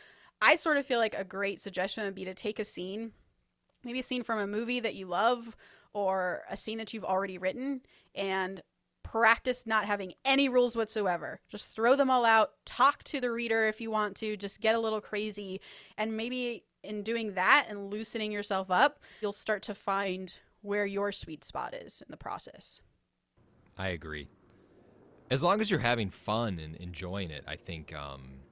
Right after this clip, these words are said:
Speaker 2: you can't go wrong. I really, I
Speaker 1: Yeah.
Speaker 2: really believe that. If you're having fun writing, then people will have fun reading it.
Speaker 1: You know, it's interesting. I got that comment recently on a script where, where people are like, "Man, this script is so fun. It just feels like you had fun writing it." I was like, "I did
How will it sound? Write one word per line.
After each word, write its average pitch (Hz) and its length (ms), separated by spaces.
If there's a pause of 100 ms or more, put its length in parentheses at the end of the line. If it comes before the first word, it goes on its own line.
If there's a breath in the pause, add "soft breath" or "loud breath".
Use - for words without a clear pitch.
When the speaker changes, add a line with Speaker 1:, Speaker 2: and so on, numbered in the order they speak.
(380)
Speaker 2:
you 95 80
can't 90 240
go 78 100
wrong. 67 460 (240)
I 87 60
really, 113 240
I 120 120
Speaker 1:
Yeah. 131 100
Speaker 2:
really 151 140
believe 123 320
that. 85 200
If - 120
you're 139 120
having 123 320
fun 117 260
writing, 104 480
then 92 120
people 98 340
will 87 100
have 87 220 (320)
fun 85 240
reading 78 320
it. 65 120 (1000 loud breath)
Speaker 1:
You 320 80
know, 370 80
it's 370 100
interesting. 349 540
I 233 100
got 294 280
that - 160
comment 247 320
recently 208 380
on 190 120
a 185 40
script - 380
where, 196 140 (160)
where 208 100
people 226 240
are 202 40
like, 196 120
"Man, 294 220
this 254 100
script - 240
is 254 80
so 240 280
fun. 254 280
It 202 100
just - 220 (200)
feels 269 260
like 226 180
you 226 80
had 214 140
fun 220 240
writing 226 320
it." 185 80
I 190 60
was 196 100
like, 208 180 (340 soft breath)
"I - 120
did 262 180